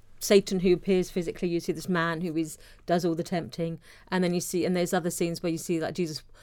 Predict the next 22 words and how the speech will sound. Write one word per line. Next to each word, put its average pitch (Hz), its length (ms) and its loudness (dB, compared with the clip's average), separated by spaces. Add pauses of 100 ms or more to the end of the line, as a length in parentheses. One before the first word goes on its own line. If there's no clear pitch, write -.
(120)
being 160 160 0
baptized 175 880 -4
by 160 160 -2
John. 160 440 -4 (680)
Um, 160 220 -10
I 185 120 0
thought 226 200 2
that, 214 180 6
I 214 60 4
must 226 220 0
admit, 185 140 -2
the 214 80 6
only 240 120 2
thing 262 120 0
about 214 180 0
baptism 165 480 -2
is, 151 80 -6
like, 160 100 -4
he 175 120 -2
used, 175 140 -2
like, - 120 -8
a 160 40 -10